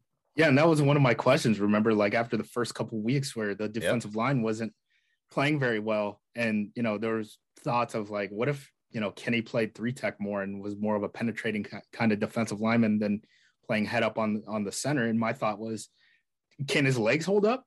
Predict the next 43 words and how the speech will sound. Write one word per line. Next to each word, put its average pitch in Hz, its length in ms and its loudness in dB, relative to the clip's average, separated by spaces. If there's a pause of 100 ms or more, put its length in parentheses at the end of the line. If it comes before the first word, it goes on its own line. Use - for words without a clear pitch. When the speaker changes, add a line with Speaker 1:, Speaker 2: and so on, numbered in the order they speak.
Speaker 1:
right? 151 280 2
I 131 40 0
mean, 131 200 2
that, 151 220 -2
that's 165 220 -2
a 190 60 -2
big 170 200 -2
issue. 190 280 -2
Like, 117 200 -4
do, 175 240 -2
do 165 140 -2
not 220 260 0
overlook 185 460 -2
the 139 100 -8
fact 139 280 -4
that, 143 100 -2
like, 123 260 -4 (840)
right, 185 260 2
these 185 140 0
college 190 380 0
players, 113 380 -2
they 135 140 -2
play 147 220 -2
twelve 143 340 -2
games 127 340 -2
and 117 140 -6
then 117 180 -2
they 117 120 0
talk 117 240 -4
about 120 200 0
an 113 120 -2
expanded 117 420 -6
playoff. 117 440 -2
And 113 180 -2 (540)
who 170 80 4
was 151 160 4
the, 127 260 2
the 120 120 -2
Clemson 143 380 -2
linebacker 117 480 0
who 110 80 -4
was 110 160 -4
like, 104 260 -2